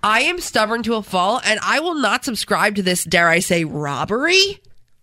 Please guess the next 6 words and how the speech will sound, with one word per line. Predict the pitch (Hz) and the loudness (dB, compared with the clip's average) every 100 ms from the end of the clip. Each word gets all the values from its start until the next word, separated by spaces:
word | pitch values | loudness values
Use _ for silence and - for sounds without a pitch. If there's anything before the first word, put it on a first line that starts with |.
| _ _ _ _ _ _ | _ _ _ _ _ _
Food | 269 277 | 4 6
delivery | 240 226 214 208 208 | 4 4 4 4 4
services | 208 214 208 208 208 208 214 202 - - | 4 2 2 2 4 6 6 2 -4 -6
should | - - 247 240 | -2 2 2 0
be | 302 330 | -2 -2
canceled, | - 370 392 - 175 165 180 | 0 2 2 0 -2 -2 -4